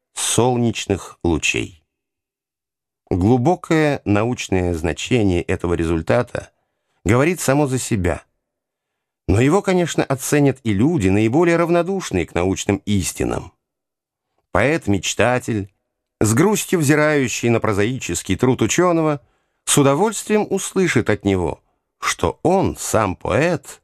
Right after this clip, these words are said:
такое же эфирное существо, сотканное из воздуха и света,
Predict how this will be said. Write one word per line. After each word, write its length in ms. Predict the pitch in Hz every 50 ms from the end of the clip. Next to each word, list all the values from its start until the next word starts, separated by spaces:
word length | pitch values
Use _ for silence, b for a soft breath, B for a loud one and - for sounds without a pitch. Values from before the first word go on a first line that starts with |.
| _ _ _ _ _ _ _ _ _ _ _ _ _
такое 580 | - 147 151 196 - - 170 190 208 202 202 185
же 220 | 165 175 185 -
эфирное 580 | - 151 143 - - 156 160 151 131 127 117 104
существо, 920 | - - - 78 - - 76 69 - - - - 76 80 98 123 139 107 90
сотканное 600 | - - - 117 123 110 - - - 92 95 95
из 260 | - - 113 101 98
воздуха 500 | 98 98 135 147 107 82 87 82 - -
и 80 | 87 85
света, 600 | - - - 135 165 196 202 - - 101 82 -